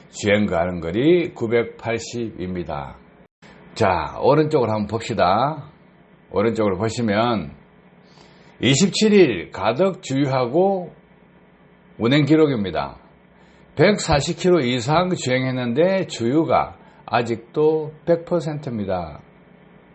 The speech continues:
이렇게 나와 있습니다. 근데 왼쪽에 주행 가는 거리 구백팔십이보다는 많이 줄었죠. 하지만 그래도 잔여 연료량이 백 프로다, 이렇게 되어 있습니다.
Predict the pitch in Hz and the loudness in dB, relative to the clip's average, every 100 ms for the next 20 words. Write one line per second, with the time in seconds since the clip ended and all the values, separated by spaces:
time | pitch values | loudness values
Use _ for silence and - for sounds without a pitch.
0 | - 156 156 123 98 87 82 82 76 69 | -4 -2 -2 -2 -2 -2 -6 -12 -10 -12
1 | - - - - - 107 101 104 107 147 | -14 -20 -20 -20 -6 0 2 2 2 2
2 | 147 113 139 160 - - - 104 117 113 | 4 4 2 -2 -12 -20 -6 0 0 0
3 | 92 104 110 98 98 110 147 165 - - | -2 -2 -2 -2 2 2 0 -4 -10 -20
4 | - 120 131 151 151 - 147 151 139 156 | -8 0 2 2 0 -4 -2 -2 -2 -4
5 | 135 107 104 113 113 139 139 90 101 101 | -2 -2 0 2 2 2 0 -2 -6 -4
6 | 156 156 - 76 - - _ _ - _ | -4 -6 -6 -10 -10 -20 _ _ -20 _
7 | - - - - - - - - - - | -20 -20 -20 -20 -20 -20 -20 -20 -20 -20
8 | - - 170 151 113 131 87 78 _ _ | -14 0 0 2 2 2 -2 -12 _ _
9 | _ _ - - 101 156 131 80 - - | _ _ -18 -4 0 2 0 -2 -14 -20
10 | - _ _ _ - - - 95 101 120 | -20 _ _ _ -20 -14 -4 0 2 4
11 | 165 - 90 92 92 90 98 139 131 - | 2 0 -2 0 0 0 -4 -6 -10 -10
12 | 135 - - 120 87 80 69 - 95 92 | -10 -10 -8 -6 -6 -10 -12 -8 -6 -6
13 | 85 69 - 64 67 | -10 -12 -12 -18 -18